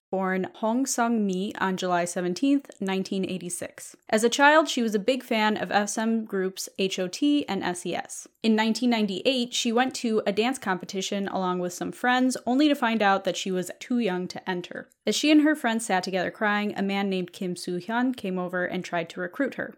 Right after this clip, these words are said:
This man had discovered Lee Hyori and was under a subsidiary of S M called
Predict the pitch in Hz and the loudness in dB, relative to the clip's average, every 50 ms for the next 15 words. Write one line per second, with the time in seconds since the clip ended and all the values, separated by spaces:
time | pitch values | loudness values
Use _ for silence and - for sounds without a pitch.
0 | _ _ _ - 247 240 233 220 226 226 226 226 214 220 208 180 196 190 - - | _ _ _ 2 2 2 2 2 2 2 2 4 4 2 2 0 0 -4 -2 -2
1 | 208 196 190 196 190 190 190 - 208 208 208 - 233 220 220 208 196 185 185 208 | 0 0 2 2 2 0 -2 -4 -6 -6 -4 -2 -2 0 0 0 -2 -2 -4 -4
2 | - - 196 190 190 190 190 - - 196 190 - - 185 185 175 180 180 - - | -4 -4 -2 0 0 0 0 -2 -2 -4 -4 -4 -4 -4 -2 -2 -2 -2 -2 -2
3 | 185 - - 185 160 - - - 247 240 247 226 185 185 180 175 175 175 175 - | -4 -4 -4 -6 -6 -2 2 2 4 4 4 4 2 2 2 2 0 -2 -2 -4
4 | 190 175 180 185 180 180 - 185 180 180 180 170 - 180 180 175 175 170 | -2 0 2 2 2 0 -2 -2 -2 -2 -2 -2 0 0 0 0 0 -2